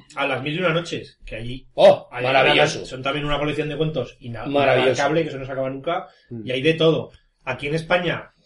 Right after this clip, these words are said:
Speaker 1: creo que se han publicado agrupadas un poco por temáticas,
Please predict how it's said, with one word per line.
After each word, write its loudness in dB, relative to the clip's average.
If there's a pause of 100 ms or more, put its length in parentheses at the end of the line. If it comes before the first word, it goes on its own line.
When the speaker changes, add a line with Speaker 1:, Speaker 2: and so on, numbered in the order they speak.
(100)
Speaker 1:
creo 0
que -14
se -10
han -10
publicado -4 (460)
agrupadas -2
un -10
poco 0
por -6
temáticas, -6